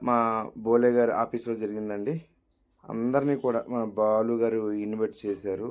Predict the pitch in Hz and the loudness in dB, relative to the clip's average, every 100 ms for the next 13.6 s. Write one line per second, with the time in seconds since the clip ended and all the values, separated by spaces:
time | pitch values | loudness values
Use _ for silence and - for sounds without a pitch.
0 | 131 - 107 110 117 107 110 107 107 101 | -10 -10 -8 -4 -2 -2 0 0 0 -2
1 | - 117 120 117 110 104 107 104 101 127 | -2 0 2 2 2 0 0 -2 -2 -4
2 | 110 101 - 120 117 107 107 107 113 110 | -4 -2 4 4 4 2 0 0 0 0
3 | 107 104 110 117 113 113 107 95 101 104 | -2 0 2 2 2 -2 -2 0 2 4
4 | 104 107 107 - _ _ _ _ 113 - | 4 4 2 -4 _ _ _ _ -8 -4
5 | 113 110 110 107 110 110 117 107 107 107 | -4 -2 -4 0 0 2 0 2 2 2
6 | 107 104 104 107 107 104 107 - _ - | 4 4 4 4 6 2 -2 -8 _ -8
7 | 110 107 110 107 110 107 107 110 101 101 | 0 2 2 2 2 2 2 0 0 0
8 | 107 110 107 104 104 107 104 98 107 104 | 0 0 0 0 0 0 -2 -4 -2 -2
9 | 117 165 - _ _ 110 101 110 - 113 | -2 -6 -12 _ _ 0 2 2 0 4
10 | 110 110 107 110 101 98 107 104 107 - | 6 6 4 0 -2 -4 -6 -4 -4 -6
11 | - - 104 107 107 110 107 110 110 107 | -6 -4 -2 -4 -4 0 2 2 0 -2
12 | 104 104 101 107 101 101 104 104 98 104 | 0 0 -2 0 -2 0 -2 -2 -2 -6
13 | 104 - 110 107 _ | -8 -10 -12 -12 _